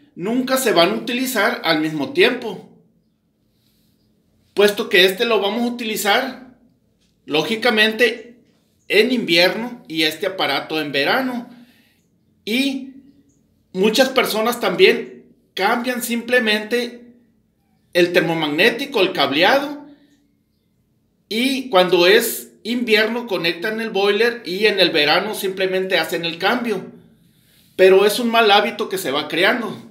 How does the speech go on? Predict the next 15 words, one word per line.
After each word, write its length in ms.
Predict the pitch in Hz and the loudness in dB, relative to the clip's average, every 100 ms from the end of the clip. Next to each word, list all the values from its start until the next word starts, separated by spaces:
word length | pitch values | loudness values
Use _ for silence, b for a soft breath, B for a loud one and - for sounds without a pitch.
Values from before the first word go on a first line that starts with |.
| - _ b b b b b _ _ _ _ | -20 _ b b b b b _ _ _ _
Es 160 | 185 196 | -2 -2
por 220 | - 240 | 0 4
eso, 560 | 208 208 233 233 - - B B _ _ _ _ _ _ _ - | 4 2 -4 -8 -14 -20 B B _ _ _ _ _ _ _ -14
repito 480 | 143 156 165 156 190 | -4 -2 0 2 4
una 140 | 190 | 4
vez 200 | 202 214 | 2 0
más, 300 | 196 214 254 | 2 2 2
que 180 | - 143 | 2 2
hay 200 | 135 160 | 4 0
que 80 | 196 | -6
instalar 760 | 190 208 175 180 233 - - - _ _ _ _ _ | -4 0 2 2 0 -4 -16 -20 _ _ _ _ _
un 220 | 220 254 | -4 -4
centro 420 | - 208 208 220 | -2 -2 -2 -2
de 160 | 226 220 | -2 0
carga 580 | 196 180 196 226 220 | 2 2 2 -2 -6